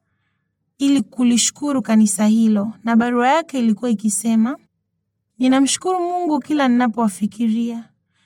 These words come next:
kwa sababu mmekuwa pamoja nami katika safari yangu ya kuzieneza na kuzihubiri habari njema za Yesu.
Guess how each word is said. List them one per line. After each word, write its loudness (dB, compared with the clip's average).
kwa -6
sababu 0
mmekuwa 0
pamoja -2
nami -2
katika -6
safari -6
yangu -4
ya -2
kuzieneza -2
na -2
kuzihubiri -2
habari -4
njema -2
za -2
Yesu. -8